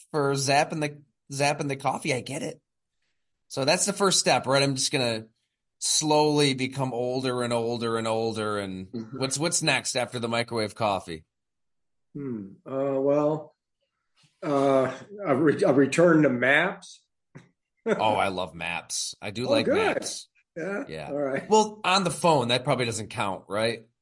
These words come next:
Speaker 1: You're talking, like, a physical atlas.
Speaker 2: Yeah.
Speaker 1: Yeah.
Speaker 2: Piece of paper, Ty, a map.
Speaker 1: I have to say, though, I am getting curmudgeon-y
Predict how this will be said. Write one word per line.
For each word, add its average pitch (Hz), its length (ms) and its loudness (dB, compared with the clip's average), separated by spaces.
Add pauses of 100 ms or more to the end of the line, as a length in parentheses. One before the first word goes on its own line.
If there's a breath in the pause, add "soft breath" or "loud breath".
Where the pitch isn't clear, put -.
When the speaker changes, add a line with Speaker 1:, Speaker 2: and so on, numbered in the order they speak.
(480)
Speaker 1:
You're 143 120 0
talking, 143 340 2
like, 120 140 -2
a 104 80 -4
physical 127 960 -2 (220)
atlas. 131 480 2
Speaker 2:
Yeah. 110 640 -2 (300)
Speaker 1:
Yeah. 98 280 -8 (1400)
Speaker 2:
Piece 196 180 -4
of 180 140 -10
paper, 156 440 2
Ty, 104 260 -6
a 110 100 -6
map. 135 440 2 (2000)
Speaker 1:
I 127 80 2
have 160 240 4
to 117 80 -2
say, 127 280 4
though, 107 180 4
I 117 120 6
am 139 160 2
getting 123 200 0
curmudgeon-y 110 880 -2